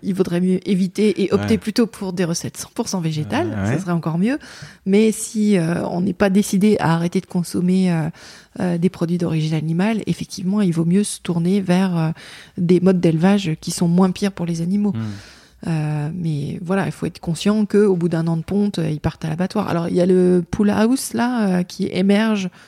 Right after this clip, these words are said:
Speaker 1: où, euh, ils envoient pas les poules à l'abattoir, euh, après, euh, cette période de ponte. Euh, voilà. Nous, on essaye de faire la démonstration aussi, quelque part, qu'on peut très bien se nourrir sans aucun produit d'origine animale et que, du coup, c'est pas la peine de,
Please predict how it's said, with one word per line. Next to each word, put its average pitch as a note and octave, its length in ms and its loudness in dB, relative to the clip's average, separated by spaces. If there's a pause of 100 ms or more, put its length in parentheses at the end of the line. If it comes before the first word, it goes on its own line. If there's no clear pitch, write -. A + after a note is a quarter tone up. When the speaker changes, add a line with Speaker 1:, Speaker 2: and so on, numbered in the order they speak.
(200)
Speaker 1:
où, G#3 280 0
euh, F3 300 2 (340)
ils F#3 180 2
envoient F3+ 240 2
pas G3+ 140 0
les F#3+ 100 2
poules G3+ 220 0
à F#3 60 4
l'abattoir, F#3 580 0
euh, E3 160 -2
après, F3 400 -4
euh, E3 160 -2
cette - 220 -6
période E3 320 -2
de F3 80 0
ponte. A#3 440 -4 (800)
Euh, E3+ 300 0 (420)
voilà. F3+ 320 0 (500)
Nous, F3+ 600 0
on G#3 160 4
essaye G#3 220 2
de F#3+ 100 2
faire G3+ 160 2
la F#3 80 4
démonstration G3 720 0
aussi, G3 300 0
quelque F#3 260 0
part, A3+ 260 -2
qu'on G3 340 0
peut G3 120 0
très - 160 -4
bien A3 220 0
se - 120 -12
nourrir G3+ 440 0
sans F#3 280 -2
aucun A3+ 240 -2
produit G3 260 -4
d'origine F#3 320 0
animale F3+ 420 -4
et - 80 -8
que, - 100 -8
du E3 140 -6
coup, - 180 -4
c'est - 160 -4
pas F#3+ 120 0
la E3+ 100 0
peine G3+ 320 0
de, F3 480 4